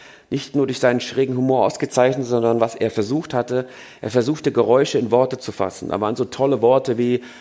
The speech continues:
wie ist das Geräusch, wenn man eine Zigarette auf dem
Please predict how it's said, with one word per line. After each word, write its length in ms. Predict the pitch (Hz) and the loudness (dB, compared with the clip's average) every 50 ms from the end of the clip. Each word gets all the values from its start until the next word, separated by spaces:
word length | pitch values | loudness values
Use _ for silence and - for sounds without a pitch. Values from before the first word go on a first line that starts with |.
| - - _ | -20 -20 _
wie 520 | - - - - - - 95 95 120 127 135 | -18 -16 -16 -14 -12 -12 -8 -2 0 0 0
ist 160 | 131 - 135 | 0 0 -2
das 180 | 131 127 - | -2 -2 0
Geräusch, 420 | - 117 101 117 123 139 135 - - | 0 2 4 4 4 4 0 -4 -4
wenn 180 | 120 117 120 117 | -2 -2 0 0
man 320 | 117 117 120 117 110 - - - _ | 0 0 -2 -2 -4 -8 -12 -18 _
eine 320 | - - - 120 131 131 | -14 -8 -4 -2 -2 0
Zigarette 600 | - - 123 104 110 107 123 131 - 135 123 95 | 0 0 0 2 2 2 2 2 2 2 0 0
auf 140 | 107 - - | 0 -4 -4
dem 200 | - 110 110 | -6 -6 -6